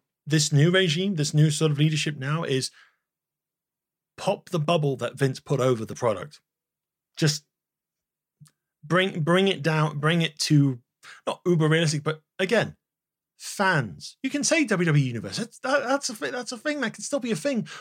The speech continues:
but don't keep harking on about it. It's not a thing. You know what, as well? Now that there's, there's some, hopefully some sense of order,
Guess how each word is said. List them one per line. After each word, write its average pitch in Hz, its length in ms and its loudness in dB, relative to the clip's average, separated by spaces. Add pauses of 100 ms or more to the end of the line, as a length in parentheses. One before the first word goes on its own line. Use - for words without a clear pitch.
(160)
but - 200 -8
don't 294 280 0
keep 214 220 -4
harking 175 360 -2
on 285 160 -2
about 208 360 -2
it. 156 240 -16
It's 175 200 -8
not 262 240 -2
a - 400 -12
thing. 185 180 -2 (180)
You 220 120 4
know 311 140 4
what, 269 240 0
as 196 80 -6
well? 190 540 0
Now 269 260 2
that 240 300 -2
there's, 190 400 0 (600)
there's 175 320 4
some, 190 260 0
hopefully 185 380 0
some 165 180 0
sense 170 240 0
of 151 100 2
order, 160 360 -2